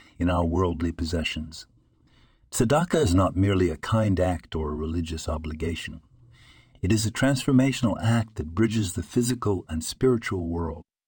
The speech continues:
Every coin given to the needy shines with the light of the divine, fostering unity with the Creator and drawing down blessings.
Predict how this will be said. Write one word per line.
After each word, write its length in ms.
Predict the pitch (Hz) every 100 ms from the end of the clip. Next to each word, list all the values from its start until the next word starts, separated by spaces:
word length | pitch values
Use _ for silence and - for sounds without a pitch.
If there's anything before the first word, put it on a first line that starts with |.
| _ -
Every 260 | 92 110
coin 540 | 120 - 113 107 110 101
given 300 | 101 95 95
to 100 | 95
the 100 | 90
needy 300 | 92 90 92
shines 840 | - 98 82 78 78 76 - - _ _ -
with 160 | 87 82
the 80 |
light 320 | 82 82 90 95
of 120 | 82
the 100 | 82
divine, 680 | 87 82 82 78 76 76 - _ _ _ -
fostering 540 | - 98 90 - 98 92
unity 540 | 87 82 80 - 78
with 160 | 82 80
the 60 |
Creator 520 | - 82 80 76 76 76
and 180 | 76
drawing 380 | 76 80 80 80
down 320 | 80 73 78
blessings. 720 | 78 78 - 82 80 76 -